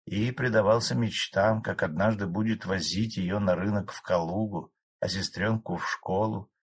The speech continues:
не говоря уже о других важных делах, на которые я зачастую с трудом находил время.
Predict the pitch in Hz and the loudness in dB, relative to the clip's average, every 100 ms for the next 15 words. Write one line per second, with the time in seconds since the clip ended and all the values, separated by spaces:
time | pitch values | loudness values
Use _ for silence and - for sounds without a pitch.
0 | _ - 98 101 92 95 92 87 90 90 | _ -4 0 2 4 4 2 0 0 0
1 | - 98 98 98 85 - 85 85 85 78 | 0 -2 -2 -2 -4 -2 0 0 0 -6
2 | 76 87 117 117 - _ _ _ 98 90 | -2 2 2 2 -8 _ _ _ -6 -4
3 | 92 90 80 80 98 104 - 110 - 110 | -4 -4 -4 0 0 0 -2 -4 -4 -4
4 | 98 - 85 78 110 113 95 - 71 90 | -4 -6 -6 0 2 4 2 0 -4 -4
5 | 87 71 78 78 73 | -6 -4 -4 -4 -6